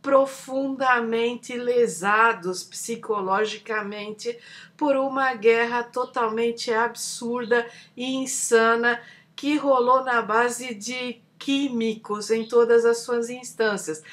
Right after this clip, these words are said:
desde as drogas que eram dadas para os soldados para que eles conseguissem matar, até os produtos que eram jogados nas florestas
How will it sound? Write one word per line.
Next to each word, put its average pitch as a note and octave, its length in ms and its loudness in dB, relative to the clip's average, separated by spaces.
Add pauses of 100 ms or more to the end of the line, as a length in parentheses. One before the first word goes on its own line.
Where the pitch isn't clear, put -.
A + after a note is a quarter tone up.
(240)
desde C4+ 320 2
as A3 260 0
drogas G#3+ 640 2
que G#3+ 120 -6
eram G#3 260 -4
dadas G3 400 0
para G3 260 -4
os G3+ 100 -8
soldados F3+ 520 -4
para F3+ 240 -6
que F3+ 140 -8
eles G3 180 -8
conseguissem G3 840 -8 (280)
matar, F3+ 1080 2
até G#3 420 2
os C#4 160 0
produtos C4 840 0
que - 80 -10
eram B3 240 -4
jogados A3 840 -2
nas G#3 200 -4
florestas F#3 1000 -2